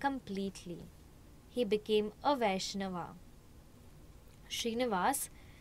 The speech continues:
initiated the king as his disciple and happily continued his journey to Bengal. There he delivered the books to the Vaishnavas, who copied and studied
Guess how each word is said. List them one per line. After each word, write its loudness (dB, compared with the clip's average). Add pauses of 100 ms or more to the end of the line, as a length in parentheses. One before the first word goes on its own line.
(160)
initiated 0
the 6 (100)
king 0 (160)
as 2
his 0
disciple 2 (100)
and -2
happily 0
continued 0
his 2 (120)
journey 0
to -2
Bengal. -2 (1000)
There 4
he 2
delivered 4
the 2
books 2
to -2
the 4
Vaishnavas, -2 (500)
who 2
copied 6
and 0
studied 2